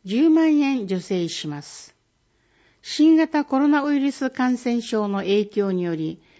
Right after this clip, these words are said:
売り上げが減少した飲食店、喫茶店へ十万円を助成します。一、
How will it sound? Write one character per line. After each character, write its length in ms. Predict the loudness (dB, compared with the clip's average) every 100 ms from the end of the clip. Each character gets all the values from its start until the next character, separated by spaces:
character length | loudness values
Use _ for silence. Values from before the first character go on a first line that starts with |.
| _ _
売 100 | -2
り 120 | 0
上 120 | 0 0
げ 140 | -2
が 140 | -2 -2
減 220 | -2 -2
少 240 | -2 -4
し 120 | -6
た 200 | -6 -6 -2
飲 180 | -2 -2
食 260 | -4 -8
店、 340 | -8 -6 -6 -8 _
喫 220 | -16 -8
茶 120 | -6
店 340 | -4 -4 -4 -4
へ 180 | -6 -10 -20 _ -12
十 280 | -2 2 4
万 260 | 4 4
円 340 | 4 2 0 -2
を 80 | -4
助 180 | -10
成 280 | -6 -4 -6
し 160 | -6 -10
ま 160 | -12
す。 300 | -14 -20 -20 _ _ _ _ _ _ _ _
一、 500 | -6 -4 -2 -2 -2